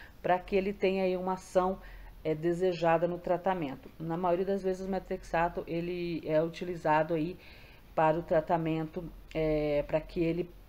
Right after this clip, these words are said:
pare o progresso da doença. Então ele precisa de um outro agente, de um outro medicamento pra ele poder ter esse efeito, tá? É, no caso do Reuquinol, a mesma coisa. Isso valia, avali-, isso vai depender muito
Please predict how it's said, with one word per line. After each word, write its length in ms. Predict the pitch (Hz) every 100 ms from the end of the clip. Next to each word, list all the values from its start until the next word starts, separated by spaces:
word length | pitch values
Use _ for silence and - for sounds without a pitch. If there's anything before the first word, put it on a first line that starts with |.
| -
pare 340 | 165 165 180
o 40 | 185
progresso 680 | - 180 160 160 160 - 156
da 140 | 160
doença. 500 | 156 170 151 139 -
Então 260 | 139 151 160
ele 120 | 160
precisa 320 | - - 180
de 100 | 175
um 140 | 190
outro 340 | 175 180 190 196
agente, 420 | 170 160 165 170
de 80 | 160
um 80 | 156
outro 240 | 165 175
medicamento 560 | 170 165 165 156 156 -
pra 120 | 165
ele 80 | 165
poder 280 | 175 170 170
ter 140 | 165
esse 220 | 160 -
efeito, 420 | 175 - - - - - - - - -
tá? 240 | 135 135 - - - - - -
É, 480 | 160 170 165 160 156
no 80 | 180
caso 320 | - 180 175
do 80 | 190
Reuquinol, 460 | 190 202 226 214 214
a 40 |
mesma 300 | 220 202 220
coisa. 280 | 233 165 175
Isso 160 | - 233
valia, 360 | 240 233 254 240 -
avali-, 360 | 190 202 202 170
isso 260 | 180 185
vai 100 | 190
depender 380 | 202 208 196 214
muito 560 | 208 185 196 208 214